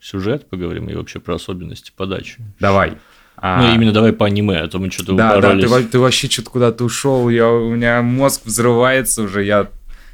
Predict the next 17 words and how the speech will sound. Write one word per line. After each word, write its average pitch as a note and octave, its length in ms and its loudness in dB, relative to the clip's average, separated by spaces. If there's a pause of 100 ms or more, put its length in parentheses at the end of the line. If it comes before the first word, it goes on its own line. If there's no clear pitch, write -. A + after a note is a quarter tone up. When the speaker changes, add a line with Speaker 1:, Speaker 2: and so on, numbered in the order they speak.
(120)
Speaker 2:
я A2+ 80 4
не B2 80 6
настолько D3+ 440 2
умный, B2 420 6
как A2 220 -4
ты, D#3+ 200 -2
Алихан. G#2 760 -4
Speaker 1:
Да, G2 600 -2
ты G2+ 200 -10
прибедняешься. G2+ 760 -6
Speaker 2:
Да G2 100 2
нет, G#2+ 360 2 (280)
<laughs> - 260 -12
нет, B2 220 2
короче, B2+ 400 2
э, G#2 640 0
аниме. A2+ 540 2